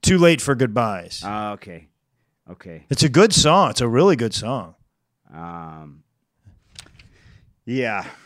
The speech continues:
Speaker 2: Uh, but that, I thought that was an interesting, some interesting backstory. I'm sure there's some Beatles fans.
Speaker 1: It's really interesting, man. Way better than that Aerosmith painting
Speaker 2: Sure.
Speaker 1: story.
Speaker 2: My turn.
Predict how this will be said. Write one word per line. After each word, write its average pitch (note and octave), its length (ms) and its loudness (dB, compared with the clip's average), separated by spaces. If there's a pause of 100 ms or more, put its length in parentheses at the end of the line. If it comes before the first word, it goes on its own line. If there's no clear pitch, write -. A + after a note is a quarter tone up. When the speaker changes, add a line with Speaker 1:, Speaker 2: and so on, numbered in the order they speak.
(120)
Speaker 2:
Uh, A#2+ 680 -2
but A#2 220 -10
that, C3+ 300 -6
I B2 100 -6
thought C3+ 220 -12
that B2 100 -6
was G#2+ 140 -10
an G#2 80 -8
interesting, G#2+ 540 -12
some G2+ 180 -14
interesting F#2+ 420 -16
backstory. F#2+ 680 -10
I'm A2 120 -8
sure B2+ 180 -6
there's A2 180 -6
some G2+ 160 -10
Beatles A2 600 -8
fans. A2 340 -6
Speaker 1:
It's D#3+ 80 0
really C#4 260 8
interesting, A2+ 460 0
man. C#3+ 320 -4
Way E3+ 160 2
better D3 200 4
than G#2+ 80 2
that G#2+ 140 2
Aerosmith B2+ 600 2
painting C#3+ 320 0
Speaker 2:
Sure. F#2+ 200 -8 (140)
Speaker 1:
story. - 320 -14 (380)
Speaker 2:
My C#3 280 0
turn. G#2+ 460 -6